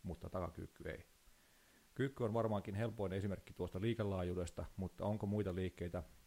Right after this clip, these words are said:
minkä liike-, liikelaajuuksia tulisi rajoittaa joissain tilanteissa ja mitä ne tilanteet ovat? Oskari.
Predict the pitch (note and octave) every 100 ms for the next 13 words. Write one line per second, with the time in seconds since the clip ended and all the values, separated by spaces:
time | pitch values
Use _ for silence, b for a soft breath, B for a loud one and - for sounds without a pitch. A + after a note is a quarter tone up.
0 | - F#2 F2 G#2 G2 F2+ G2+ G#2+ G2+ F#2
1 | F2+ F2+ E2+ F2+ F2 G#2+ F#2+ F2+ F2+ F2
2 | - D#2 E2+ F#2 - F#2 F2 F2 - E2
3 | D#2+ - - E2+ F2 F2+ D#2+ - E2 -
4 | - D2 - - - - - - E2+ -
5 | -